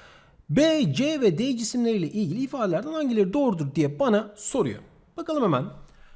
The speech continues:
Cisimlerin ağırlıkları arasındaki ilişki üçünün de birbirine eşit olduğu ifade edilmiş. Bakın, şuradaki basınç değerleri birbirine eşitse, şunun şu yüzey alanı üç ise, bunun ağırlığının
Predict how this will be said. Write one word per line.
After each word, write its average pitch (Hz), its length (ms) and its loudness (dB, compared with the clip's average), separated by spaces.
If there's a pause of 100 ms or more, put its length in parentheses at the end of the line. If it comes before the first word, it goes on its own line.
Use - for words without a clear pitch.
(220)
Cisimlerin 320 480 -4
ağırlıkları 277 600 -2
arasındaki 247 520 -4
ilişki 233 580 -8 (380)
üçünün 277 360 -4
de 190 140 -4
birbirine 214 380 -4
eşit 254 280 -8
olduğu 147 280 -4
ifade 131 560 -6
edilmiş. 233 460 -10 (120)
Bakın, 339 260 -6 (400)
şuradaki 339 580 -2
basınç 262 400 -4
değerleri 220 380 -2
birbirine 208 320 -4
eşitse, 202 520 -8
şunun 320 420 -6
şu 320 180 -8
yüzey 285 280 -4
alanı 254 280 -4 (120)
üç 247 180 -10
ise, - 300 -8 (380)
bunun 339 280 -2
ağırlığının 320 540 0